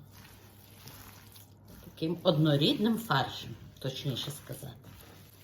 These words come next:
І якщо можемо зліпити ось так кульку, кидаючи з одної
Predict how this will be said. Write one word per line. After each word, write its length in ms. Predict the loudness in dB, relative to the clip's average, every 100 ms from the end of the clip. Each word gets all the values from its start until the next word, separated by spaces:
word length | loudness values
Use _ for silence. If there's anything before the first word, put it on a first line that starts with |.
| -20 -20 -2
І 80 | 4
якщо 440 | 4 4 6 10
можемо 420 | 10 10 6 4
зліпити 680 | 4 2 2 6 6 6 0
ось 200 | -2 -4
так 340 | 0 2 0 -10 -20 -20 -20 -20 -20 -20 -20 -20 -20 -20 -20 -20 -20 -20 -8
кульку, 520 | 4 6 6 4 0 -2 -10 -20 -6
кидаючи 560 | -2 2 2 2 -2 -4
з 60 |
одної 460 | -2 0 2 2